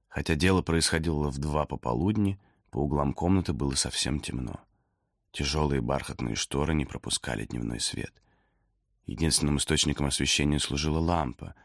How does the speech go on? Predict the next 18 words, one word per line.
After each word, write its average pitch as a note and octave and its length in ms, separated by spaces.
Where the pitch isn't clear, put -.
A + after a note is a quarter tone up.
которая - 300
стояла A#1+ 300
посередине A#1+ 580
овального A#1+ 420
стола A1+ 480
и D2 80
озаряла B1 560
зеленоватым G1+ 580
сиянием C2+ 540
застывшие D2 680
в C#2 60
ожидании C2 500
лица A1+ 380
восьми A#1 380
женщин. - 560
«Есть G#2+ 380
здесь G#2+ 320
кто?» — A2 420